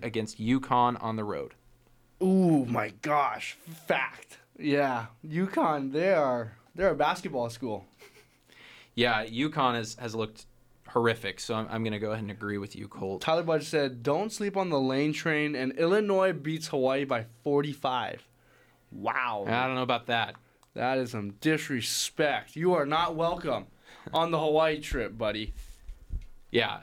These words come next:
Speaker 1: uh, Illinois has had some, had some real lows over the past couple years. I, I still think this year they've been in every single game, and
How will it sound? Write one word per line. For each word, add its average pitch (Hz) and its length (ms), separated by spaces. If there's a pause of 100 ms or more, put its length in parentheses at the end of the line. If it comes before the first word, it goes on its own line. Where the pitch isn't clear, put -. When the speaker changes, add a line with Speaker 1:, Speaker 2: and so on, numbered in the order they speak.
Speaker 1:
uh, 110 440
Illinois 139 400
has 117 120
had 117 220
some, 107 380 (160)
had 113 240
some 104 380 (380)
real 127 260
lows 113 500
over 110 160
the 107 80
past 107 320
couple 113 220
years. 110 180
I, - 280 (360)
I - 80
still 208 240
think 170 240
this 151 200
year 143 140
they've 131 180
been 131 160
in 120 100
every 127 320
single 123 420
game, 110 440
and 104 200